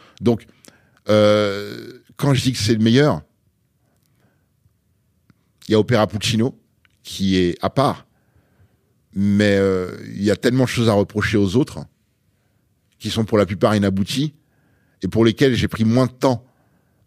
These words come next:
euh, pour les faire, mis à part L'Arme de Paix, qui est encore à part, euh, que je sais ce que je dis. Enfin, j'ai l'impression de savoir ce que je dis. Vraiment. C'est-à-dire que même comparé au, à l'album précédent,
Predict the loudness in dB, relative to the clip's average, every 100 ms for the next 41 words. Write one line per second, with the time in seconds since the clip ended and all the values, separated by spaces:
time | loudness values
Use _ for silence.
0 | -4 -2 0 -2 -4 -2 -4 0 0 0
1 | -2 -4 -2 0 0 2 2 2 0 0
2 | -2 -4 _ _ _ _ _ -8 -2 0
3 | 0 -2 -6 -2 0 0 0 -2 -2 _
4 | _ _ _ _ _ -2 0 -2 -8 -10
5 | -2 2 2 0 -2 0 0 0 0 0
6 | -4 -10 _ _ -4 -4 -2 -2 0 -2
7 | -2 0 2 2 0 -2 -2 -6 -10 _
8 | _ _ _ _ _ -6 -6 -6 -8 -6
9 | -4 -6 -2 -2 -2 -2 -2 0 2 2
10 | -2 -2 0 2 0 0 -2 0 0 0